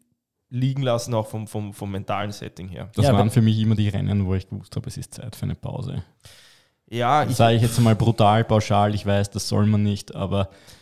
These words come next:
Speaker 2: ich finde, die mentale Komponente in unserem Sport ist so wichtig, dass
Speaker 1: Mhm.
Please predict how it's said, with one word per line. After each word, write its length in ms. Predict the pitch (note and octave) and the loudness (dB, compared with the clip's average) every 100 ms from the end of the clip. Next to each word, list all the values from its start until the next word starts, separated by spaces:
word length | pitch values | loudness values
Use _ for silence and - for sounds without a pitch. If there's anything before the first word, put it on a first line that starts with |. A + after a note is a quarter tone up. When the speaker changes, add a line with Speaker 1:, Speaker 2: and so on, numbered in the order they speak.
| _ | _
Speaker 2:
ich 160 | A#2+ - | -12 0
finde, 540 | B2 A#2+ A2+ A2 A2+ - _ | 2 4 4 4 2 -2 _
die 60 | A#2 | 0
mentale 500 | A2+ A2 - - A2 | 2 2 -2 -4 -4
Komponente 680 | - A2 G#2 G#2 G2 G2+ G#2+ | 0 0 0 0 0 -2 -2
in 240 | G#2+ G#2 | -2 -2
unserem 240 | G#2 G#2+ | -2 -4
Sport 400 | G2+ - - G2+ | -6 -6 -10 -8
ist 240 | G#2+ - - | -10 -12 -6
so 260 | G#2 A2 | -4 -2
wichtig, 600 | G#2 G2+ - G#2+ - - | -4 -8 -6 -8 -8 -14
dass 340 | - - B2 | -6 -2 -2
Speaker 1:
Mhm. 40 | B2 | -2